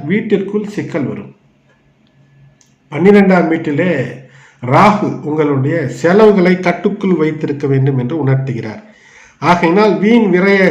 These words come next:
செலவுகளை தவிர்ப்பது உங்களுக்கு சிறப்பை ஏற்படுத்தும்.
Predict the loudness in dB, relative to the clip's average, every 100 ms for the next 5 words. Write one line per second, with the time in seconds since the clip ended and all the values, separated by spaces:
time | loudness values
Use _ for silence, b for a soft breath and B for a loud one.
0 | 0 -2 -2 -2 -2 -4 -2 -2 -2 -4
1 | -6 -4 -4 -6 -10 -4 0 0 -2 -8
2 | -8 -6 -4 -4 -6 -6 -10 -14 -18 -18
3 | -20